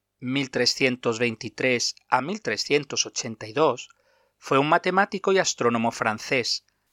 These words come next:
alumno de Jean Buridan. En mil trescientos setenta y siete fue nombrado obispo de Lisieux.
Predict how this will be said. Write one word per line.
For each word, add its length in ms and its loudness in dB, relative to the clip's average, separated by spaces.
alumno 500 4
de 140 4
Jean 240 4
Buridan. 520 2
En 160 0
mil 140 0
trescientos 600 0
setenta 380 -2
y 60 2
siete 520 0
fue 220 -6
nombrado 600 2
obispo 480 0
de 120 0
Lisieux. 440 -2